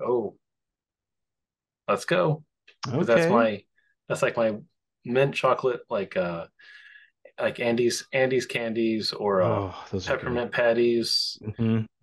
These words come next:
Speaker 1: um, like, candy cane stuff, like, any,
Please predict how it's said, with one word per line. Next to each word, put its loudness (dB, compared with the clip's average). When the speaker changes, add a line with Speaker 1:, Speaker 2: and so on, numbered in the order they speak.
Speaker 1:
um, -4
like, -2
candy 0
cane -2
stuff, 2
like, 0
any, -2